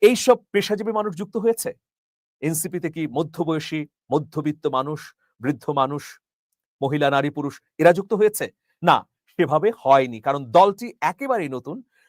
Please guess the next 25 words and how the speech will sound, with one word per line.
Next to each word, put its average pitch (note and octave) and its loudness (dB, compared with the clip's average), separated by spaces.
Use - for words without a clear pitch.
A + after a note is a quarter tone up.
তারা G#3+ 8
এই G3 -6
অল্প F#3 2
সময়ের G3+ -6
মধ্যে G3 -4
এই E3+ 4
কমিটিগুলো F#3 0
গঠন D3+ -6
করতে B2 -10
পারেনি। G2+ -2
এটা C3+ -6
হচ্ছে D#3 -12
প্রথম G#3+ 0
একটা B2 -10
দিক। A2 -8
দ্বিতীয় G#3+ -2
দিক C4+ -2
হচ্ছে A#3 -2
যে D3+ -4
এনসিপির G#3 -2
শীর্ষ A3+ -4
নেতৃত্ব G3 -2
সারা A3 4
বাংলাদেশে F#3 0
পরিচিত E3 -6